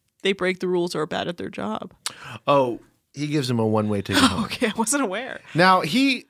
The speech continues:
Speaker 2: you might think to yourself, uh, does he have, like, a, a bag full of one-way tickets?
Speaker 1: Yeah, he must.
Speaker 2: But here's what it is. He has one one-way ticket back to his own home in his wallet at all times. And when it gets stressful, he,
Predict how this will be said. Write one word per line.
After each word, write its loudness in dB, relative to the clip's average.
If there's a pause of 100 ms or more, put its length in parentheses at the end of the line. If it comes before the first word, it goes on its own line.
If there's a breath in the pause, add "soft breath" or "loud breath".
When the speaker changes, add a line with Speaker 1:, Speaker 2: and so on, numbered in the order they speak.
Speaker 2:
you 2
might 2
think 0
to -2
yourself, 0
uh, 2
does -4
he -2
have, -2
like, -4
a, -4
a -4
bag 0
full -4
of -10
one-way -6
tickets? -4
Speaker 1:
Yeah, 4
he -2
must. -6 (120)
Speaker 2:
But -2 (220)
here's -2
what -2
it -12
is. -14 (260)
He 0
has -2
one 0
one-way -2
ticket -8 (460 soft breath)
back 0
to -6
his -4
own 0
home -6 (120)
in -2
his -6
wallet -8
at -8
all -6
times. -16 (540 loud breath)
And -2
when 2
it 0
gets 0
stressful, 0
he, -6